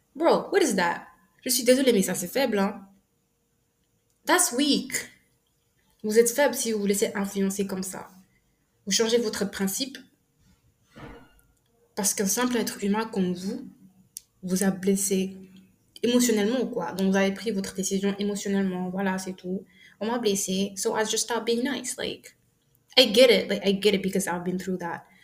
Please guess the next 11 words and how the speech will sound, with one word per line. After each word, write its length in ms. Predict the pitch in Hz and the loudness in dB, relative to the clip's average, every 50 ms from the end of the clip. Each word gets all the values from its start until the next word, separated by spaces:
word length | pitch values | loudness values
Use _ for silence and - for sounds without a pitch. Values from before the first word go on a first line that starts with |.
| - - _ _ _ | -20 -20 _ _ _
But 380 | - 180 190 170 - - - - - _ _ - - - | 2 2 4 4 2 0 -4 -10 -18 _ _ -20 -20 -8
c'est 140 | - - 196 | -6 -6 -4
pas, 100 | - 202 | -4 -2
c'est, 220 | 196 - - - 190 | -2 -2 -2 -2 -2
c'est 100 | 202 - | -2 0
pas 120 | 262 285 | 2 2
une 140 | 254 220 190 | 2 2 2
bonne 140 | 175 180 175 | 0 0 -2
raison, 320 | 170 180 170 165 196 196 | -4 -4 -4 -2 -2 -2
en 40 | 180 | -4
fait. 320 | - - - - - - | -4 -8 -14 -14 -18 -20